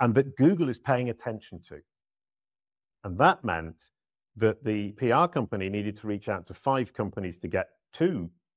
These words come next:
articles, and they said that usually they have to reach out to at least twelve. So it saves a huge amount of time, and we know that we're focusing in the right places because we know these platforms are talking about that particular topic at that particular moment,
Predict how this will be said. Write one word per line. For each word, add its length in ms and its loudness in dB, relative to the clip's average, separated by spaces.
articles, 720 -6
and 100 -6
they 120 0
said 200 0
that 120 -4
usually 320 0
they 100 0
have 160 -4
to 100 -8
reach 240 -6
out 160 -6
to 120 -10
at 60 -8
least 280 -8
twelve. 420 -6
So 120 2
it 120 2
saves 260 2
a 40 2
huge 280 0
amount 260 0
of 80 -12
time, 340 0
and 160 -2
we 140 0
know 540 -2
that 80 0
we're 100 -4
focusing 380 2
in 60 0
the 80 -2
right 220 0
places 380 -4
because 260 -4
we 120 0
know 400 2
these 200 -4
platforms 460 -2
are 60 -6
talking 400 -2
about 240 0
that 180 -4
particular 300 -12
topic 260 -6
at 60 -6
that 180 -6
particular 340 -10
moment, 460 -4